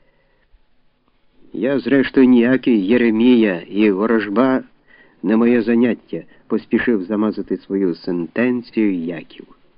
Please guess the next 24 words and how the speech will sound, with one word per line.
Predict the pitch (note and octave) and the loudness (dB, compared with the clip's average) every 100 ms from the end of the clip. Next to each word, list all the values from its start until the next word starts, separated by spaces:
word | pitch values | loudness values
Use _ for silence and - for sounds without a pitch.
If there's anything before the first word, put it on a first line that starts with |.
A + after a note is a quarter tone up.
| _ _ _ _ _ _ _ - - - _ _ _ _ - - | _ _ _ _ _ _ _ -20 -20 -20 _ _ _ _ -18 -8
Барон | F2+ A2+ A#2+ | -4 0 0
виразно | A2+ A#2+ A#2+ A2+ G#2+ G2+ | 2 2 2 2 0 0
був | F2+ G#2+ | 0 0
збентежений | F#2 E2+ G2 F#2+ F2 - C3 C3+ C#3+ C#3+ C#3+ C#3 | -2 -6 -4 -4 -4 -2 0 0 -2 -2 -2 -2
і | C3 | -4
насторожений, | A#2 B2+ - C3+ C#3+ B2+ G2+ E2+ | -4 -6 -4 0 2 0 -4 -6
дивився | D#2+ F#2+ G2+ B2 A#2 | -8 -4 0 0 -2
підозріло, | B2 A#2 A2 F#2+ G2+ D3+ G2 D#2 - _ _ _ _ | -4 -4 -4 -4 0 0 0 -4 -14 _ _ _ _
а | - | -8
то | F#2+ | -2
й | G#2+ | -2
погрозливо. | G#2 A2+ C3 C#3 - D#2 C2+ _ _ _ _ _ _ | 0 -2 -2 -4 -6 -12 -14 _ _ _ _ _ _
Але | - F#2 | -8 -4
на | C#3+ | -2
Якова | F3 F3+ F3+ F3 E3+ | -2 -4 -4 -2 -2
це | D#3 D#3+ | -2 -2
зовсім | C3+ D#3 D#3 - G#2 | 0 0 -2 -2 -2
не | G2+ | -2
справило | - - G#2 F#2 F#2+ | -4 -2 -2 -2 -4
враження. | F#2+ G#2 - E2+ E2 C#2 - _ _ _ _ _ _ - | -4 -4 -6 -8 -8 -10 -14 _ _ _ _ _ _ -8
На | F#2+ | -4
тому | D3+ E3 | 0 0
й | D#3 | -2
скінчилося. | D#3 D#3 D3 - A#2 D2 - - | -2 -4 -2 -2 -2 -4 -12 -20